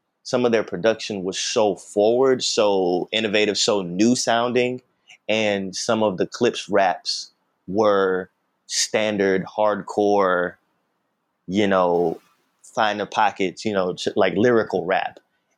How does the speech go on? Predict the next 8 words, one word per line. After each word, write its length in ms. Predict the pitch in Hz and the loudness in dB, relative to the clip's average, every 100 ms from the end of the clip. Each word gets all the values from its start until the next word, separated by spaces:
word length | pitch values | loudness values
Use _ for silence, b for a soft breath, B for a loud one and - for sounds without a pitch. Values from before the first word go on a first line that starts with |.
| - | -4
And 540 | 98 98 92 87 87 - _ _ _ _ - | -2 0 0 -4 -10 -16 _ _ _ _ -20
they 260 | 87 123 | -6 -2
didn't 300 | 117 101 98 | -2 -4 -4
think 220 | - 104 101 | -4 -2 -4
at 120 | 92 | -4
the 80 | 87 | -6
time 500 | - 98 95 92 90 | -4 -2 0 0 0
that 200 | 90 | -2